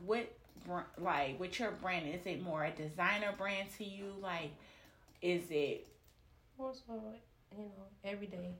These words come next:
Speaker 1: Everyday
Speaker 2: clothing.
Speaker 1: clothing?
Speaker 2: Yeah.
Speaker 1: Okay, gotcha. Um, so what's next for Boss Up the brand?
Speaker 2: Um, some more t-shirts and hoodies, zip ups,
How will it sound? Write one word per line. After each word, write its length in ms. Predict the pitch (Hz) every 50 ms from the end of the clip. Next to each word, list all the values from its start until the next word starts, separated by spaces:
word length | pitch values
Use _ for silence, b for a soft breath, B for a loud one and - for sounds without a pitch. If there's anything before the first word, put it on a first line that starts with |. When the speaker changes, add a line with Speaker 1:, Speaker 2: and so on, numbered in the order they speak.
| - - - - - - - - -
Speaker 1:
Everyday 380 | 190 185 175 180 175 170 165 175 175
Speaker 2:
clothing. 340 | - 202 190 185 190 190 196
Speaker 1:
clothing? 120 | 196 180 180 180
Speaker 2:
Yeah. 80 | 180
Speaker 1:
Okay, 260 | 175 - - - - - -
gotcha. 340 | - - - - - - - - - - - B B B B B B B B -
Um, 460 | 196 208 208 202 196 190 190 190 190 214
so 360 | - - 208 190 185 185 180 180 175 175 175 180
what's 560 | 208 233 269 269 247 - - - - - -
next 400 | 214 208 180 180 180 - - -
for 280 | - - 151 143 143 143
Boss 320 | 143 151 151 160 - -
Up 200 | 156 131 - -
the 60 | -
brand? 220 | 139 151 143 - - - - - - - - - - - - - - - - _ - - - B B B B B B B B B - - - - - - - - - - - - -
Speaker 2:
Um, 460 | - 240 247 247 247 240 240 233 226 214 B B B B B B B B B B - - - - - - - - - - - - - - - - _ - - - -
some 200 | - 220 208 196 196
more 260 | 208 220 226 233 233 240 240 240 - - - - -
t-shirts 640 | 233 233 226 - - 226 233 240 269 - - - -
and 340 | 202 190 190 190 185 185 185 - - B B B B B B B B B B B B B B B B B B B - - -
hoodies, 440 | 254 247 247 247 240 240 247 247 240 - - - B B B B B B B B B B B - - 180 175
zip 200 | 196 220 226 -
ups, 440 | 226 226 226 226 - - - - -